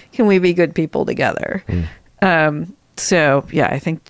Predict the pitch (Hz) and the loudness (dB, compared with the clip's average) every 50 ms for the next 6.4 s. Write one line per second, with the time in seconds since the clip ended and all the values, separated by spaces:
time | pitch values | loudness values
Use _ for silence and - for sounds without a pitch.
0 | _ - - - 147 151 - - - - 160 - 104 117 - - - - - - | _ -12 -8 -6 -6 -6 -6 -10 -8 -6 -6 -4 -4 -6 -6 -8 -10 -12 -12 -14
1 | - - - 87 90 147 160 151 - 139 127 139 160 180 170 - - 202 220 214 | -10 -6 -4 -2 0 0 0 0 0 -2 -2 0 0 -2 -2 0 0 0 2 2
2 | 226 233 247 - 277 - 165 202 190 190 185 185 185 196 - _ - - - - | 2 0 2 2 0 2 2 2 2 2 2 2 0 0 -4 _ -20 -20 -20 -20
3 | - _ _ _ _ _ _ _ _ _ - 226 233 226 185 156 165 170 170 175 | -20 _ _ _ _ _ _ _ _ _ -6 -4 0 0 2 2 2 0 0 -2
4 | 175 _ - 185 185 - - - 220 214 208 - - 220 208 - 202 190 190 190 | -4 _ -4 -2 -2 -2 -2 0 0 0 0 0 0 0 2 4 4 4 4 4
5 | 180 180 175 170 - 180 170 170 170 170 - - 165 151 - - 165 160 160 160 | 4 2 0 0 0 2 2 4 4 2 2 0 -2 -2 -2 0 0 2 2 2
6 | 165 160 160 156 160 - - - | 2 2 2 0 0 -4 -6 -10